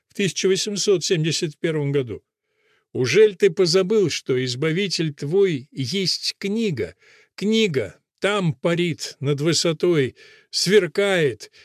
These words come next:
и куда прольет свой свет спокойный, там гибнут голод, скорбь,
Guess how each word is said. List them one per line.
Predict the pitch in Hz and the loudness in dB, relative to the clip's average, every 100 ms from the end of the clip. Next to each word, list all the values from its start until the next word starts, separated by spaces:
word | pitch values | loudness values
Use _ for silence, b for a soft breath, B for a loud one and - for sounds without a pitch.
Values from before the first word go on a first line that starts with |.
| b _ - | b _ -4
и | 156 | 0
куда | 175 170 175 | 2 2 0
прольет | 147 165 165 165 175 135 | 0 -2 0 0 0 0
свой | - 127 131 | -2 -2 -2
свет | 117 143 202 190 | -2 0 2 2
спокойный, | - - 104 - 101 92 92 98 | -2 -6 -6 -6 -8 -8 -12 -4
там | 185 185 | -2 -2
гибнут | 185 175 185 147 | -2 -2 -2 -2
голод, | 127 160 170 160 - | -2 0 0 -2 -4
скорбь, | - - 165 165 | -6 -2 -2 -2